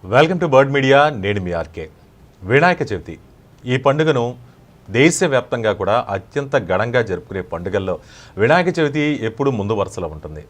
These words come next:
ప్రత్యేకంగా ముంబై గురించి చెప్పాలంటే, ముంబైలో వినాయక చవితిని ఎంత గొప్పగా నిర్వహిస్తారో, ఘనంగా నిర్వహిస్తారో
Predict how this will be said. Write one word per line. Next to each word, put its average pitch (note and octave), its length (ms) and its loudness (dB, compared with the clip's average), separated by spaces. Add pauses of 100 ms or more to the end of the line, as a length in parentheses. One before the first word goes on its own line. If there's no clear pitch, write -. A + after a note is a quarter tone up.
(140)
ప్రత్యేకంగా C#3 560 2
ముంబై A#2+ 320 0
గురించి A2+ 280 -6
చెప్పాలంటే, F2 640 -4 (360)
ముంబైలో D#3 380 6
వినాయక C#3 520 0
చవితిని B2 500 -2 (120)
ఎంత G#2+ 380 -4
గొప్పగా A2 460 0
నిర్వహిస్తారో, G2 680 -2
ఘనంగా G2 460 -4
నిర్వహిస్తారో F#2 680 -4